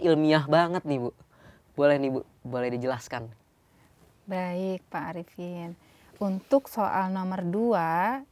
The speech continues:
Speaker 2: yuk adik-adik Gen Ki Hajar, perhatikan ya.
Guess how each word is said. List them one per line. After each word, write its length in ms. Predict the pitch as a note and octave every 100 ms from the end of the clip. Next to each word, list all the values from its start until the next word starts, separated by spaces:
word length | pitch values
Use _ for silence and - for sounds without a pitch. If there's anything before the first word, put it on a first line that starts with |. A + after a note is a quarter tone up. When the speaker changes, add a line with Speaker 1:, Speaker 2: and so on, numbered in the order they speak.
| -
Speaker 2:
yuk 240 | G#3+ B3+
adik-adik 560 | F3 E3+ D#3+ F3+ A3 F#3+
Gen 160 | F#3
Ki 160 | F3+ F#3
Hajar, 480 | F#3 E3+ F#3+ G#3+ C#4 _
perhatikan 480 | F#3+ F#3+ A3+ - D4
ya. 480 | D#4 F3+ D#3+ E3+